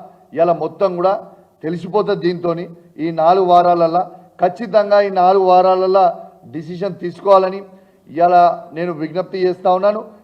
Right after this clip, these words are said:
ఇవాళ నిజంగా డిసిషన్ తీసుకోకపోతే కోర్టే స్వయంగా చెప్పింది, సుమోటో కింద తీసుకొని మళ్ళా కేసుని రీఓపెన్ చేసి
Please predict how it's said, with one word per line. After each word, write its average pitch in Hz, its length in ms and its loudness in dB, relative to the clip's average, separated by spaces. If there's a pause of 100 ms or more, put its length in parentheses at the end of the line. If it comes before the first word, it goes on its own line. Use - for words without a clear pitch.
ఇవాళ 180 240 -2
నిజంగా 196 420 0
డిసిషన్ 196 460 -6
తీసుకోకపోతే 196 840 -4 (280)
కోర్టే 214 340 0
స్వయంగా 202 400 0
చెప్పింది, 180 480 -4 (380)
సుమోటో 220 360 0
కింద 208 200 -10
తీసుకొని 196 500 -6
మళ్ళా 180 300 2
కేసుని 190 460 -6
రీఓపెన్ 185 460 -2
చేసి 185 400 -4